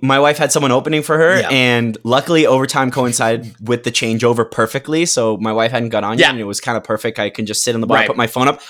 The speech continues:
Speaker 1: I think that's key. It's, like, something we never had as kids, that, like, we can put the games on our phones now, and it's not, you know, it's
Speaker 2: Right.
Speaker 1: just a simple app. It's not streaming anything.
Speaker 2: Yeah, yeah,
Speaker 1: It's not,
Speaker 2: <laughs> yeah, yeah,
Speaker 1: the
Speaker 2: yeah.
Speaker 1: connection isn't gonna, isn't gonna fuck us. Um,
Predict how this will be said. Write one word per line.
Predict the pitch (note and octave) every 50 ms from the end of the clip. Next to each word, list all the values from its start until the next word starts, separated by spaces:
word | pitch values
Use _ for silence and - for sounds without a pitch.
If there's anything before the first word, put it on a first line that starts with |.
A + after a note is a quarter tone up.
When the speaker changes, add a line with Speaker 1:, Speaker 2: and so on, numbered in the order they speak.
| -
Speaker 1:
I | - -
think | A3 C4+ C#4 C4
that's | C4+ C4+ -
key. | - - - D#3+ E3+ G3+ A#3 B3 A#3
It's, | G3 E3+ - -
like, | F3 E3
something | - - A#3 A3 - A#3+ A#3
we | A3 G3
never | F3+ F3 F#3 F3 E3+ C3
had | D#3 C#3 C#3+ E3 F3+ F#3
as | F3+ D#3
kids, | - - F3 F3 F#3 F3+ E3+ -
that, | - C#3+ C3+ -
like, | C3+ C3 C3 A#2+ - - - - - _ _ _ _ _ _ _ -
we | G#2 A#2+ C#3+ D#3+
can | - - G3+ G3 F3
put | - F#3+ G3+ -
the | G#3
games | F3 G3 G#3 G#3 G3 G3+
on | G3+ G#3
our | G#3
phones | - - A#3 B3 B3 G#3 E3+
now, | D3+ D3 D3 D3 D3+ D3 - - - - - -
and | B2+ C3+
it's | C#3 B2+ - D3
not, | D3 D3+ D3+ D3+ D3 - _ _ _ _ -
you | C3 C3 C3+
know, | C3 B2 A#2+ A#2+ B2 A#2 -
it's | - B2 F3+
Speaker 2:
Right. | D#3 D#3+
Speaker 1:
just | C3 A#2 D#3
a | D3
simple | - D#3 C#3+ B2+ C3
app. | C3+ C#3 C3
It's | A#2+ A2 -
not | C#3+ C3 -
streaming | - - C3 C3+ D3 D3+ C3+ C3
anything. | B2+ B2+ B2 C3+ A2+ A#2
Speaker 2:
Yeah, | B2 A#2+
yeah, | A#2
Speaker 1:
It's | D3 -
not, | B2+ B2+
Speaker 2:
<laughs> |
yeah, | B2 B2
yeah, | C3 A2+ G#2 -
Speaker 1:
the | B2
Speaker 2:
yeah. | B2+ A#2+
Speaker 1:
connection | - D3+ C#3+ D3 C#3+ - - C3 A#2+
isn't | A2+ A2 A#2 A2
gonna, | A#2+ A2+ A2+ A2+ A2 G#2+ G#2 _ _ _ _ _ _ _ _ -
isn't | B2+ B2+ B2
gonna | B2+ B2 A2+ A2
fuck | - - - C3 B2+ - -
us. | A2 A2 G#2+ - - - - _ - - _ -
Um, | G#2+ A#2+ A#2+ B2 A#2+ A#2+ A#2+ A#2+ A#2 A#2 A2+